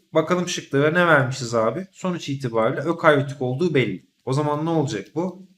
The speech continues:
Kloroplast olacak. Cepte. Z organelinde glikolipid ve glikoprotein gibi moleküllere son şekli verilmektedir.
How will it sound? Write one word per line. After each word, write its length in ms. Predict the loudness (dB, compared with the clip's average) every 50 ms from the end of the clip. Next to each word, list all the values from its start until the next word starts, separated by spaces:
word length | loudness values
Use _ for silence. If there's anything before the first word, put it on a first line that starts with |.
| _ _
Kloroplast 680 | -4 -2 0 2 2 0 0 -2 -2 -2 -2 -6 -10
olacak. 300 | -14 -14 -16 -18 -20 -20 _ _ _ _ _ _ _ _ _ _ _ _ _ _ _ _ _ _ _ _ _ _ _ _ _ _ _ _ _ _ -8
Cepte. 540 | -2 0 2 2 2 -2 -6 -10 -12 -14 -16 _ _ _ _ _ _ _ _ _ _ _ _ _ _ _ _ _ _ _ _ _ -8
Z 260 | -4 -2 2 4 6
organelinde 1040 | 6 6 6 4 4 4 4 4 2 2 2 0 0 -2 -4 -4 -4 -6 -6 -10 -18
glikolipid 880 | -10 -4 -2 -2 0 0 -2 0 2 2 2 0 -2 -6 -8 -6 -2 -2
ve 80 | 0 0
glikoprotein 760 | 2 0 0 0 -2 -4 -6 -4 -4 -4 -4 -4 -6 -6 -6
gibi 200 | -8 -8 -8 -4
moleküllere 800 | -2 0 0 0 0 -2 -2 0 0 0 0 -2 -4 -6 -14 -16
son 460 | -14 -12 -10 -6 -4 -2 -2 -2 -2
şekli 480 | -4 -4 -4 -4 -4 -4 -6 -6 -6 -4
verilmektedir. 800 | -4 -6 -6 -10 -14 -18 -20 _ _ -20 -20 -20 -20 _ _